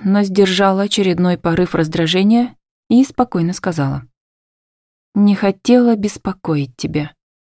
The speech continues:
"И ты бы взбесился". Поэтому решила объяснить на месте, но в итоге все опять пошло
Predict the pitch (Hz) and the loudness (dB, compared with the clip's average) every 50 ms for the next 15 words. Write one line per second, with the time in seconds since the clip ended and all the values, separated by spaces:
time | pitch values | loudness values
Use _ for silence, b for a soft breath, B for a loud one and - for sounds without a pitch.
0 | _ _ _ _ _ _ _ _ _ _ _ _ _ _ _ _ _ _ _ - | _ _ _ _ _ _ _ _ _ _ _ _ _ _ _ _ _ _ _ 0
1 | 208 214 214 214 208 208 202 - 233 233 202 220 220 208 196 190 220 214 - - | 2 4 4 4 4 2 2 2 2 4 4 4 4 4 2 0 0 0 2 2
2 | 247 220 - - - 147 - - _ _ _ _ _ _ _ _ _ _ _ _ | 2 0 0 -2 -6 -10 -10 -12 _ _ _ _ _ _ _ _ _ _ _ _
3 | _ _ _ _ _ _ - 247 262 269 - 262 240 240 240 240 254 - - 311 | _ _ _ _ _ _ 0 0 2 2 2 2 2 4 4 2 2 2 2 2
4 | 294 269 240 202 226 226 226 - 240 240 233 220 208 208 202 202 214 233 269 - | 4 4 2 2 0 -2 0 0 0 0 2 2 2 4 4 6 4 4 2 0
5 | - - - 285 285 277 269 254 233 226 214 202 208 202 202 - 214 233 214 226 | -4 -2 0 2 2 4 4 2 2 2 2 2 2 0 2 2 0 2 2 0
6 | 226 214 - - 190 185 175 165 - - 233 247 254 - - - - 151 - - | -2 -2 0 0 2 2 2 0 0 0 2 2 2 -2 -6 -10 -10 -10 -10 -6
7 | - 165 175 196 208 202 | -4 -2 0 0 0 -2